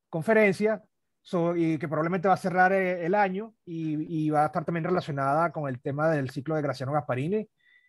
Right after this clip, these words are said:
Eh, probablemente va a ser la del profesor Alfonso Arellano, eh, relacionada también con el tema de la historiografía y donde va a profundizar algunos temas trabajados, temas y problemas trabajados en la historiografía de Gasparini.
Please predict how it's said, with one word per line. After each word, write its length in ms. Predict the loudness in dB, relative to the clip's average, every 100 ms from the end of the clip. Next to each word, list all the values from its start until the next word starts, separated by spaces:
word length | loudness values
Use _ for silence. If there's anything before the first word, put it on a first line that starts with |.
| _ _ _
Eh, 760 | -2 0 0 0 0 0 -2 -2
probablemente 400 | 0 2 4 4
va 40 |
a 40 | 4
ser 140 | 6
la 100 | 6
del 100 | 6
profesor 880 | 4 -4 -2 0 2 2 0 -2 -6 -10
Alfonso 400 | -8 -4 -4 2
Arellano, 580 | 2 4 4 2 2 -4 _ _ _ _ _ _ _ _
eh, 240 | -2 2 4
relacionada 360 | 2 2 2 2
también 220 | 2 0
con 80 | 0
el 60 |
tema 160 | 0 0
de 40 |
la 40 | 0
historiografía 680 | 0 -4 -4 -4 -4 -4 -10 _ _
y 120 | -4
donde 160 | -2 2
va 240 | 6 6
a 60 | 4
profundizar 460 | 0 -4 -2 0
algunos 340 | 0 0 -2 -2
temas 560 | 0 2 0 0 -8 _ _ _ _
trabajados, 520 | -2 0 2 2 2
temas 220 | 2 2 0
y 40 |
problemas 500 | 0 -2 -2 -4 -10 _ _ -8
trabajados 540 | -4 -2 0 2 2
en 120 | -2
la 60 | -8
historiografía 480 | -6 -4 -4 -2 0
de 80 | 0
Gasparini. 440 | -4 -8 -14